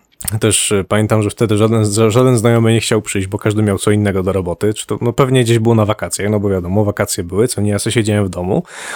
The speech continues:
no to dwadzieścia sześć godzin klikło, nie? I potem już, i po-, pote-, potem już nie było takich, e, nie było już potem takich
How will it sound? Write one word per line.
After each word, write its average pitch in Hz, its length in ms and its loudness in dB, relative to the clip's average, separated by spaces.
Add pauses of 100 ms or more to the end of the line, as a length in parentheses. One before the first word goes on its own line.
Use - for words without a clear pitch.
(140)
no 90 100 -4
to 160 160 2
dwadzieścia 175 320 2
sześć 190 200 0
godzin 110 400 2
klikło, - 460 -2
nie? 135 180 0 (240)
I - 60 -10
potem 151 280 2
już, 156 320 -2
i 143 100 0
po-, 139 120 0
pote-, 143 320 0
potem 165 340 2
już 160 140 2
nie 175 100 4
było 170 260 4
takich, - 460 -4
e, 101 320 4 (440)
nie 123 120 4
było 139 140 4
już 123 120 2
potem 113 300 0
takich - 500 -4